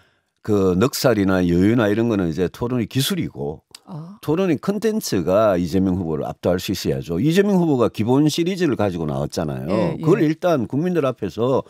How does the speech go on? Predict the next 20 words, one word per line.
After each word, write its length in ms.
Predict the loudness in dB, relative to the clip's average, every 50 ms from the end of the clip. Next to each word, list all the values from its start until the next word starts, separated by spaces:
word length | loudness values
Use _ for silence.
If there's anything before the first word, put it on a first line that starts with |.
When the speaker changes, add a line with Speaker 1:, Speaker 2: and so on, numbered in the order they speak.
| -8
Speaker 2:
예. 160 | -8 -8 -8 -4
Speaker 1:
논리적으로 1000 | 2 2 2 2 2 0 -2 -4 -4 -4 -4 -4 -2 0 0 2 2 0 0 -2 -4 -6
기본소득, 640 | -4 -2 0 -2 -2 -2 -4 -4 -2 -2 -4 -2
기본주택, 640 | -2 -2 0 0 0 0 -2 -4 -6 -4 -4 -4 -4
기본대출 560 | -2 -2 0 0 2 2 0 0 -2 -2 -2
하다가는 600 | -2 0 0 0 2 2 2 2 2 2 2 2
왜 140 | 2 2 0
대한민국이 520 | 0 0 0 0 0 0 0 0 0 -2 -2
망하는지 680 | -2 -2 -2 0 2 2 2 2 0 0 -2 -4 -4 -6
Speaker 2:
음. 500 | -6 -4 -4 -4 -4 -4 -4 -6 -8 -6 -2
Speaker 1:
그거를 280 | 2 4 4 4 2 0
분명히 540 | -2 -2 0 2 2 2 2 2 2 2 2
이야기하면서 1160 | 4 4 4 4 2 0 -2 -2 0 2 4 4 4 2 0 -2 -2 -2 0 0 0 -2 -2 -4
그다음에 380 | -4 -2 0 0 2 2 0
이제 180 | 0 0 0 0
넉살이 360 | 0 0 0 0 -2 -2 0
좋아야 260 | 0 0 2 2 2
되는데 600 | 0 -2 -2 -4 -4 -2 0 2 2 2 2 0 -2 -4 -6 -6
Speaker 2:
<laughs> 160 | -12 -14 -4 -2
Speaker 1:
홍준표 320 | -2 0 0 0 0 2